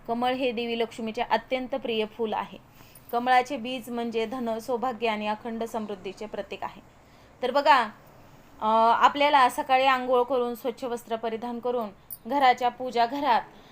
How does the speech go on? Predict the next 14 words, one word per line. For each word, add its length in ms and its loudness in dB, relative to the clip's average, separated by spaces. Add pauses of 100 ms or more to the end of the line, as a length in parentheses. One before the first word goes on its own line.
(140)
देवी 260 -2
लक्ष्मीच्या 440 -4
मूर्तीसमोर 640 -4
किंवा 260 -4
फोटोसमोर 600 -4
एक 220 -6
पाट 160 4 (100)
ठेवा, 200 -10 (420)
त्यावर 260 4
स्वास्तिक 540 -4
काढायचं 400 -2
आहे. 220 -8 (760)
त्यावर 280 6
आपल्याला 520 4